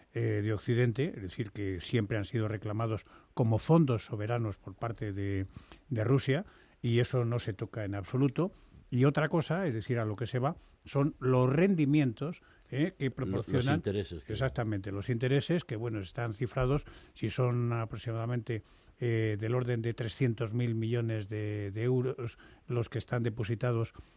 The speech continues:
Speaker 1: en, en diferentes países y en diferentes instituciones, eh, lo que eso rinde es aproximadamente unos tres mil, cuatro mil millones al año, que no es, eh, verdaderamente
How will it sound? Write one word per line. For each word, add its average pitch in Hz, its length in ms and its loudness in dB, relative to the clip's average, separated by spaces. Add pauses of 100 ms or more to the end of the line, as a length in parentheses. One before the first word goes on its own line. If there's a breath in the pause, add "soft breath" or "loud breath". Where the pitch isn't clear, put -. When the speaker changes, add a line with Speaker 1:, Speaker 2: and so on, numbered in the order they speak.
(140 soft breath)
Speaker 1:
en, 117 640 2
en 107 580 0
diferentes 113 500 0
países 123 600 2
y 120 40 2
en 110 60 -2
diferentes 110 460 -4
instituciones, 127 720 0 (420 soft breath)
eh, 120 180 2
lo 113 180 2
que 147 100 0
eso 131 180 0
rinde 131 340 2
es 127 140 -2
aproximadamente 113 880 -2 (320 soft breath)
unos 117 320 0
tres 104 220 -2
mil, 127 200 2
cuatro 113 300 -4
mil 123 220 2
millones 113 500 0
al 113 160 0
año, 104 260 2 (380 soft breath)
que - 80 -8
no 104 360 -2
es, 107 260 -4
eh, 101 200 -4
verdaderamente 104 800 -4